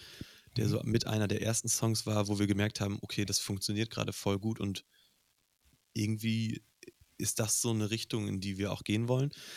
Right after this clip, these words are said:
Speaker 1: Und darum herum haben sich dann so ganz viel, viele ähnliche Songs gebildet und die alle,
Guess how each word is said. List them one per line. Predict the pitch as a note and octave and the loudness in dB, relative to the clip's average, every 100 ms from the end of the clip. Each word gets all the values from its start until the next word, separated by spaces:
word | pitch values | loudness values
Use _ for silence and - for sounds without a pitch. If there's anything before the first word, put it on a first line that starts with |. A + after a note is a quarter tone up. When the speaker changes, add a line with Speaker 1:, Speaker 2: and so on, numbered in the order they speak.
| - - - - - - - | -16 -18 -20 -20 -20 -10 -4
Speaker 1:
Und | G2 F#2+ - _ | -2 -2 -10 _
darum | - G2+ G#2+ A2+ G#2+ | 0 0 2 2 4
herum | G#2 G2+ A#2+ A#2+ | 2 4 4 4
haben | A2+ | 2
sich | A2 - | 0 0
dann | G#2 | 0
so | G#2 | 2
ganz | G2+ G#2+ - | 2 2 2
viel, | - A2+ G#2+ G#2 G#2 - _ _ _ - | 2 6 8 8 4 0 _ _ _ -10
viele | - G#2+ G#2 | -2 0 4
ähnliche | G#2 A#2 A#2+ - - | 6 6 6 2 0
Songs | - G2 - | 2 0 -2
gebildet | G2 G2+ G2+ G2+ F#2+ | -2 2 2 2 0
und | F#2 | -2
die | F#2+ | -2
alle, | F#2+ G2 G2 | 0 2 0